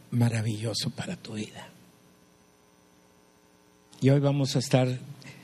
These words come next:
terminando, enfocando, ah, sobre un cuarto tema. El cuarto aspecto de utilidad en la apologética es,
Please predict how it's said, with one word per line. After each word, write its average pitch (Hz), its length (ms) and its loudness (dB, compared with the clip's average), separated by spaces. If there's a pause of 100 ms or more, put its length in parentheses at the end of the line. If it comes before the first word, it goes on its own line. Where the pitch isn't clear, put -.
(400)
terminando, 135 920 4
enfocando, 131 840 2 (680)
ah, 120 320 0 (220)
sobre 135 420 2
un 135 240 2 (380)
cuarto 127 460 0
tema. 107 420 0 (2000)
El 113 160 -6
cuarto 139 300 2
aspecto 151 600 2
de 123 240 2
utilidad 131 800 2 (180)
en 139 160 0
la 127 80 2
apologética 123 840 0
es, 127 320 0